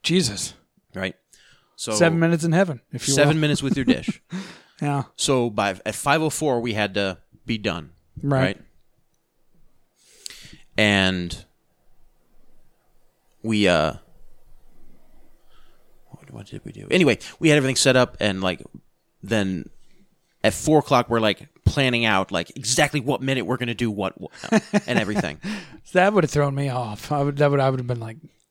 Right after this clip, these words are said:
Speaker 2: And, and, like, me constantly pulling out my phone and being like, "Okay, calculating, like, how many minutes we have," like, countdown in my head, like,
Speaker 1: God.
Speaker 2: okay, we have, uh, how, we checked the, the plates we put in the hot box 'cause we went warm plates, because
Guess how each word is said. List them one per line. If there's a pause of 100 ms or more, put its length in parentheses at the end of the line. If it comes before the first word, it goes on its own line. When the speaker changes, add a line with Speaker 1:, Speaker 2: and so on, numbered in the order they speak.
(220)
Speaker 2:
And,
and,
like,
me
constantly
pulling
out
my
phone
and
being
like,
"Okay,
calculating,
like,
how
many
minutes
we
have,"
like,
countdown
in
my
head, (440)
like,
Speaker 1:
God. (400)
Speaker 2:
okay,
we
have,
uh,
how, (840)
we
checked
the, (200)
the
plates
we
put
in
the
hot
box
'cause
we
went
warm
plates,
because